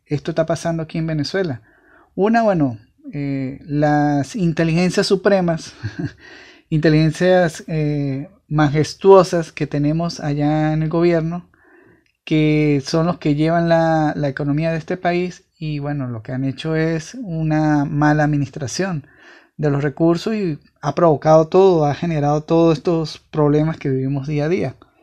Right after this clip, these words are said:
Para poder entender un poco eso, debemos pensar en lo siguiente. Un dólar al día de hoy, repito, nueve de marzo del dos mil veinte, cuesta setenta y cinco mil bolívares.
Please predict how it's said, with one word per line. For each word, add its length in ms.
Para 320
poder 240
entender 380
un 100
poco 320
eso, 400
debemos 540
pensar 380
en 100
lo 60
siguiente. 500
Un 120
dólar 560
al 200
día 200
de 120
hoy, 320
repito, 500
nueve 160
de 80
marzo 300
del 140
dos 120
mil 180
veinte, 320
cuesta 340
setenta 460
y 40
cinco 420
mil 420
bolívares. 600